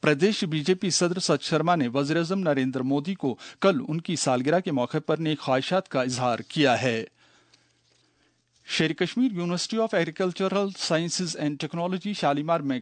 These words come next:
कल से उन्नीस सितंबर तक Climate Mitigation and Biodiversity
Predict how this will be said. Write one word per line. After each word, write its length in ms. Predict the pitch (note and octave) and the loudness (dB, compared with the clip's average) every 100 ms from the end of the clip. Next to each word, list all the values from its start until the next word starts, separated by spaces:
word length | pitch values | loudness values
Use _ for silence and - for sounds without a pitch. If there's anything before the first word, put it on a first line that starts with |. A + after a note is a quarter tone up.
| - | -2
कल 140 | D#3+ | -2
से 320 | E3 - F3 | -2 0 0
उन्नीस 400 | F3+ E3 D#3+ F3+ | -2 -4 -4 -4
सितंबर 460 | - D#3 F3+ E3 D3+ - | -4 -2 -2 0 -4 -2
तक 140 | C3+ - - - - | -4 -6 -16 -8 2
Climate 440 | D3 D#3 F3+ F#3+ D#3+ | 4 4 2 -4 -4
Mitigation 560 | D3 C3 D3+ - F#3 - | -4 -2 -2 -4 -6 -4
and 260 | D3+ C3+ - - C#3 | -2 -2 -4 -10 -2
Biodiversity 840 | C#3+ C3+ A#2 C#3 E3+ - - G3+ | 0 2 2 2 2 -2 -4 -4